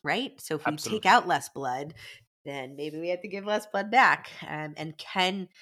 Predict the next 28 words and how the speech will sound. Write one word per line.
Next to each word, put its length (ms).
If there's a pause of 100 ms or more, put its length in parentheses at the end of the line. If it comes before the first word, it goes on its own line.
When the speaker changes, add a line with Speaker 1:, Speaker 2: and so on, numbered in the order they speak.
(260)
Speaker 1:
can 400
we 140
provide 540
the 80
same 920 (420)
level 320
of 140
care 640 (720)
with 260
less 500
blood? 420 (680)
Speaker 2:
Absolutely. 240
Speaker 1:
And, 200 (300)
and 180
getting, 400
uh, 240
lab 340 (100)
protocols 600
and 100
policies 760
that 180
use, 580
you 140
know, 120
less 280
blood 260
for 120
neonatal 680